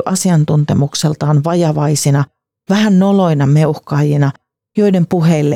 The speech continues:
ei kannattanut antaa painoarvoa. Tiedotusvälineissä aivan liian usein asiantuntijoina kuultiin vain protestien kohteena olevan teollisuuden edustajia. Vihreissä poliittisessa puolueessa.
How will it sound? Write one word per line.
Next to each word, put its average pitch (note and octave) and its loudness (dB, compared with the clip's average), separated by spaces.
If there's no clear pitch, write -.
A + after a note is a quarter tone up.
ei D#3 -2
kannattanut D3 -2
antaa C3+ -2
painoarvoa. C#3+ -4
Tiedotusvälineissä D3 -2
aivan E3 0
liian F#2+ -2
usein C#3+ -2
asiantuntijoina D3+ 0
kuultiin E3+ 0
vain G3 0
protestien F3+ -2
kohteena C#3+ -4
olevan D3 -2
teollisuuden D#3+ 0
edustajia. - -4
Vihreissä G3 -2
poliittisessa D3+ -4
puolueessa. - -6